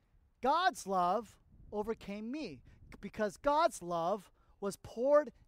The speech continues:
into my heart. And I could see his work, I could feel his work spiritually softening me.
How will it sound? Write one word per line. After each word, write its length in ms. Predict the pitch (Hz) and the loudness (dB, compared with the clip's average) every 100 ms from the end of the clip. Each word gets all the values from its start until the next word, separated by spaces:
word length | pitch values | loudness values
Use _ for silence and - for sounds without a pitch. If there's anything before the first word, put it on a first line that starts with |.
| _ | _
into 580 | 311 339 269 - 247 233 - _ _ - | -6 -6 -8 -8 -6 -8 -14 _ _ -14
my 160 | 175 | -12
heart. 300 | 170 110 104 _ _ _ _ _ _ _ _ _ _ _ _ _ _ _ _ _ _ _ _ _ _ _ _ _ _ _ _ _ _ _ _ _ _ _ _ _ _ _ _ _ - | -12 -14 -20 _ _ _ _ _ _ _ _ _ _ _ _ _ _ _ _ _ _ _ _ _ _ _ _ _ _ _ _ _ _ _ _ _ _ _ _ _ _ _ _ _ -6
And 120 | 226 | -2
I 100 | 247 | 0
could 180 | - 208 | -2 -8
see 480 | - - 277 262 226 | -8 -6 -4 -2 -2
his 240 | 202 175 | -4 -6
work, 300 | 170 220 208 | -2 -2 0
I 60 | 196 | -4
could 160 | 196 - | -12 -12
feel 260 | 294 330 | -10 -6
his 180 | 269 156 | -8 -4
work 380 | 208 220 202 - _ _ _ _ | 0 0 -2 -14 _ _ _ _
spiritually 520 | - - 277 277 - 196 | -18 -6 -4 -4 -6 -10
softening 680 | - 208 214 - 196 170 156 | -6 -4 -4 -6 -12 -10 -10
me. 180 | 143 | -10